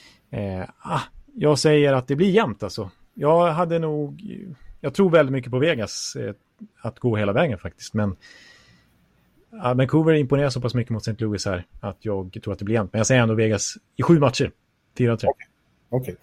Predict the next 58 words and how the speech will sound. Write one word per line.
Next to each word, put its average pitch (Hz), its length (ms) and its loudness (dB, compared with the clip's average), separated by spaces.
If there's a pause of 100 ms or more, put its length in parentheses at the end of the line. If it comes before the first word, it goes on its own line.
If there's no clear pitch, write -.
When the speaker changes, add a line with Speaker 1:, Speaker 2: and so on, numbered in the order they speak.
(260)
Speaker 2:
Du, 135 60 2
vi, 147 280 6
vi 151 160 6
måste 160 260 6
ju 175 60 8
nämna 151 260 6
Elias 143 380 6
också. 104 240 -6
Han 120 140 6
Speaker 1:
Ja, 139 80 8
Speaker 2:
är 139 40 6
Speaker 1:
jag, 131 160 2
Speaker 2:
ju 151 40 -6
Speaker 1:
jag, 131 120 -6
jag 127 140 -2
tänkte 110 240 -4
på - 80 -8
det 110 100 -4
också. - 160 -10
Speaker 2:
Han 131 140 4
är 135 140 6
alltså 120 200 4
delad 127 340 6
etta 131 380 2
i... 107 140 0
i 104 540 -4 (1200)
poängligan, 135 580 4 (180)
eller 120 120 -2
var 139 160 6
i 139 40 6
alla 117 120 4
fall 120 180 2
innan 117 200 0
Colorado 123 340 0
spelade 123 320 -2
igår. 113 260 -4 (200)
Speaker 1:
Ja, 139 160 6
McKinnon 160 380 6
stack 147 200 2
iväg 143 240 6
med 113 420 4
tre 127 140 2
poäng 117 200 0
till 123 180 -2
då, 87 100 -8
men, 90 180 -10 (140)
Speaker 2:
Ja, 120 160 0
Speaker 1:
men 131 100 6
Speaker 2:
okej. 135 260 0 (100)
Speaker 1:
efter 156 300 0
första 147 240 0
rundan 147 240 0
så 117 100 -6
var 110 100 0
jag 107 120 -2
i 113 200 -4
Elias, 107 600 -4
eh, 98 200 -4